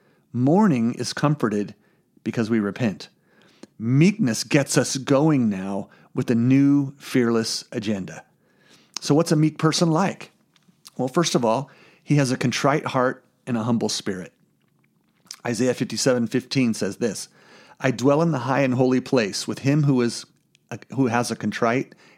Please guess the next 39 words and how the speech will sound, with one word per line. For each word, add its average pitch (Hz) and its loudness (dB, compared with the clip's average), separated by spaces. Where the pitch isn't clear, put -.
and 113 -4
humble 110 -2
spirit, 165 -2
to 139 0
revive 127 2
the 170 2
spirit 139 0
of 120 -2
the 117 -2
humble, 107 -2
to 127 -2
revive 123 0
the, 139 0
s-, - -4
the - -8
heart - -2
of 113 -6
the 117 -4
contrite 117 -2
ones." 87 -10
He 214 2
dwells 170 2
in 185 6
his 175 2
holy 185 2
place 120 -2
with 143 0
the 185 4
meek 254 4
person, - -6
'cause 156 -4
he 156 2
inherits 139 2
the 180 0
earth. - -2
God 175 0
joins 190 4
with 135 -2
him 95 -8